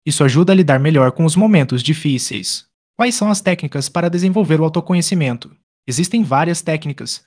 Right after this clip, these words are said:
meditação, journaling, reflexão diária, feedback de amigos. Essas práticas ajudam você a se conhecer melhor. O autoconhecimento é rápido ou lento.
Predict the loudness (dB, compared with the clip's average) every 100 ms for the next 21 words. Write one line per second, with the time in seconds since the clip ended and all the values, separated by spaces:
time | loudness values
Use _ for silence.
0 | -6 -4 -2 -2 -2 0 0 0 0 0
1 | 0 0 -2 -4 -4 -2 0 2 0 0
2 | -2 -2 0 0 0 -2 -2 -4 -4 -4
3 | -4 -8 -2 -2 -2 -4 -2 0 0 0
4 | 0 -2 -2 -4 -4 -4 -2 -2 -2 -2
5 | -2 -2 -4 -4 -8 -16 _ _ -2 -2
6 | -2 -2 0 0 0 0 2 0 0 0
7 | -2 -4 -2 -2 -2 -4 -8 -16